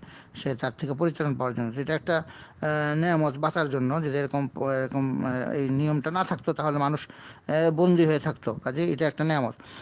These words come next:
কাজেই কিন্তু এই নিয়মের এটা, এটা, এটার একটা নিয়ম রয়েছে। এটা মানে এটা ইচ্ছামতো করলে হবে না। তো তালাক দেওয়ার যে নিয়ম আছে সেটা হচ্ছে যে, আহ, পবিত্র অবস্থায় তালাক দিতে হবে এবং তালাক, আহ, এক, দুইটা তালাক দেওয়ার নিয়ম আছে, তিন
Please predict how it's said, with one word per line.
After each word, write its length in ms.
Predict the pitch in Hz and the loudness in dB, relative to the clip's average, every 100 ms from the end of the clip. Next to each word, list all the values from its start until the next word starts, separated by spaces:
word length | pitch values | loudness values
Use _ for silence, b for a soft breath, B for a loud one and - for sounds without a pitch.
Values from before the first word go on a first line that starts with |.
| B B | B B
কাজেই 220 | - 160 175 | 0 4 4
কিন্তু 200 | 180 175 | 4 4
এই 140 | 175 | 6
নিয়মের 340 | 180 180 170 | 6 6 4
এটা, 200 | 160 175 | 4 2
এটা, 180 | 165 156 | 2 2
এটার 320 | 175 170 185 | 4 4 2
একটা 180 | 170 180 | 2 2
নিয়ম 340 | 175 196 196 160 | 4 4 4 4
রয়েছে। 260 | 143 135 | 2 2
এটা 300 | 131 135 135 107 | 0 0 0 -2
মানে 300 | 147 147 147 | 0 0 0
এটা 220 | 147 156 | 0 0
ইচ্ছামতো 520 | 160 156 185 175 175 | 0 -2 -2 0 0
করলে 240 | 160 156 | 0 0
হবে 200 | 151 135 | 0 0
না। 160 | 147 208 B B B - | -2 -4 B B B -4
তো 80 | |
তালাক 340 | 143 143 156 165 | -2 0 -2 -2
দেওয়ার 340 | 156 165 165 | 0 2 2
যে 120 | 151 | 2
নিয়ম 240 | 160 160 151 | 2 2 0
আছে 160 | 139 | -2
সেটা 220 | 139 147 143 | -6 -2 -2
হচ্ছে 440 | 135 - 160 151 | -2 0 0 2
যে, 200 | 147 170 | 0 -2
আহ, 800 | - - - - 143 143 143 139 | -6 -14 -20 -8 -4 -2 0 0
পবিত্র 360 | 151 156 151 147 | 2 0 2 2
অবস্থায় 520 | 139 147 - 147 139 | 0 -2 0 0 0
তালাক 300 | 135 123 131 | -2 -4 -4
দিতে 200 | 131 143 | -4 -2
হবে 220 | 143 180 | 0 0
এবং 200 | 156 135 | 0 -2
তালাক, 320 | 131 127 139 | -2 -2 -4
আহ, 520 | - - - - - 139 | -6 -14 -18 -14 -6 -4
এক, 360 | 135 - 139 - - | -2 -2 -6 -6 -4
দুইটা 340 | 151 156 165 | -2 0 0
তালাক 300 | 151 147 147 | 0 0 -2
দেওয়ার 300 | 131 139 135 - - | -2 -2 -2 -2 -4
নিয়ম 380 | 151 156 143 127 | 0 2 2 0
আছে, 240 | 117 170 | 0 -4
তিন 400 | 160 156 151 143 | 0 2 2 2